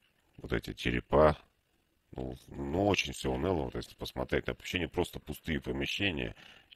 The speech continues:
Какой череп один нарисован, блин. У-, уровень дизайна, наверное, Quake один или два. Вот он,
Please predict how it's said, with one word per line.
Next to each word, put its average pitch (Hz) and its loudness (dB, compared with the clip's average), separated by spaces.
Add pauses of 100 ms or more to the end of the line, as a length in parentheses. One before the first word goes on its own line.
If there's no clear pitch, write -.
Какой 73 -6
череп 69 4
один 64 0
нарисован, 64 2
блин. 57 -2 (380)
У-, 87 4
уровень 76 8
дизайна, 73 8
наверное, 64 0 (100)
Quake 76 6
один 76 4 (340)
или 64 2
два. 67 6 (800)
Вот 58 -2
он, 55 -14